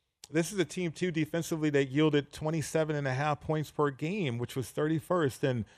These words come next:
uh, Aaron Glenn, who I played against, he's a corner. I know he wants to blitz. I know he wants to take chances. I know he wants to do that. And,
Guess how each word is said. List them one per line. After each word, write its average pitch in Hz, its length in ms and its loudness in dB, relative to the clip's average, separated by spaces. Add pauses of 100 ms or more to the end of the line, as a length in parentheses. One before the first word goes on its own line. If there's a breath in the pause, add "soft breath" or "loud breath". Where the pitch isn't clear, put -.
(340 soft breath)
uh, 127 60 0
Aaron 143 220 6
Glenn, 147 260 4
who 135 120 4
I 120 60 4
played 165 260 2
against, 131 480 -4
he's 135 120 -2
a 120 60 -4
corner. 147 480 2 (160)
I 135 100 -2
know 151 160 4
he 160 120 4
wants 156 240 0
to 160 60 2
blitz. 165 360 0
I 131 40 2
know 127 140 0
he 135 120 0
wants 139 200 0
to 151 80 -2
take 143 180 0
chances. 143 440 -4
I 110 40 -2
know 117 180 2
he 131 100 4
wants 135 220 0
to 131 60 -10
do 143 180 0
that. 117 200 2
And, 117 160 0